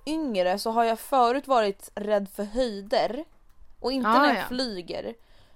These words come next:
Speaker 1: Utan alltså, jag har typ varit, jag har inte tyckt att det varit så kul att, du vet, stå uppe på höga berg. Jag har inte tyckt att det varit så kul att hoppa från, alltså, du vet, i simbassänger. Jag har inte tyckt om att klättra upp på saker, klättra i träd. Alltså, jag har alltid haft, alltså,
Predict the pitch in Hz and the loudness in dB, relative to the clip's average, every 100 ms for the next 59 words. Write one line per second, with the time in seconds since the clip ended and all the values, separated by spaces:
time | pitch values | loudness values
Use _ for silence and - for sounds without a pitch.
0 | - 220 226 226 220 214 233 220 226 202 | -10 -6 -2 0 0 -2 0 0 0 2
1 | 208 208 208 - 226 226 214 208 214 208 | 4 4 -2 -6 -4 -4 -4 -6 -8 -6
2 | 208 202 202 208 - 202 202 196 196 - | -4 -4 -4 -10 -6 -6 -6 -6 -8 -8
3 | - 202 185 180 202 196 190 185 185 226 | -8 -8 -6 -6 -4 -4 -2 -4 0 4
4 | 247 247 240 240 240 - - - _ - | 4 4 0 -4 -8 -10 -20 -20 _ -6
5 | 208 202 196 202 202 202 190 202 202 202 | -6 -6 -10 -8 -6 -6 -4 -4 -8 -8
6 | 208 196 202 202 196 196 190 190 180 208 | -6 -6 -6 -6 -6 -8 -8 -8 -10 -12
7 | 196 185 - - - _ _ 214 208 196 | -10 -12 -14 -16 -20 _ _ -8 -8 -8
8 | 202 - 226 208 208 254 240 240 233 233 | -12 -8 -6 -6 -6 -4 -4 -4 -4 -2
9 | 226 190 196 196 202 190 202 - 196 190 | 0 -2 -2 -6 -10 -10 -14 -6 -6 -4
10 | 190 196 - - _ _ - _ _ _ | -6 -8 -14 -20 _ _ -20 _ _ _
11 | - - 233 233 214 - 254 - - - | -20 -6 -6 -4 -4 -2 -2 -4 -10 -6
12 | 233 226 214 214 226 214 208 202 - 233 | -2 2 2 0 -4 -4 -4 -6 -8 -2
13 | 247 233 - 208 226 - 233 214 - 214 | 2 2 0 -2 -2 4 4 2 -2 -2
14 | 202 - 220 220 | -4 -6 -6 -4